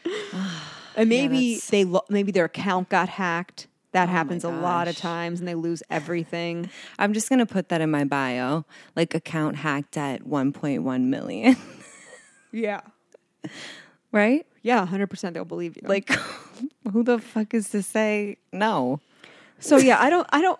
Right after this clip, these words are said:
Speaker 2: I think that you just do a slow rebrand. Like, you just slow, if you wanna do that, you slow, you just
Speaker 1: Yeah.
Speaker 2: start posting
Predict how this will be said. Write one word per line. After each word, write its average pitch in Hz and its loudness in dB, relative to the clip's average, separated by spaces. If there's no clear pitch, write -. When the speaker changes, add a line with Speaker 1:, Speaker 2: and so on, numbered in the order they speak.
Speaker 2:
I 269 6
think 415 4
that 403 4
you 262 6
just 247 0
do 294 4
a 277 6
slow 226 8
rebrand. 196 2
Like, 202 -2
you 214 2
just 202 0
slow, 226 4
if 220 0
you 226 2
wanna 208 2
do 190 0
that, 220 2
you 208 -2
slow, 190 0
you 220 2
just 220 2
Speaker 1:
Yeah. 240 -6
Speaker 2:
start 202 4
posting 226 0